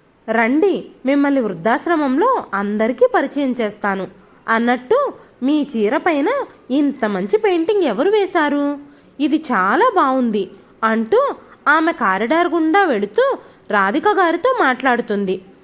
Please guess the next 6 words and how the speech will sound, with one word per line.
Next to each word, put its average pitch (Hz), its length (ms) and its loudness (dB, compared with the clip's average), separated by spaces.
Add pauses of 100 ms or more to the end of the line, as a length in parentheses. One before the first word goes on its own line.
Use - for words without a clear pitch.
(600)
రాధిక 220 420 2
గారు, 320 520 2 (320)
"ఈ 285 180 2
పెయింటింగ్ 233 560 0
నేనే 247 320 0
వేశాను. 202 540 0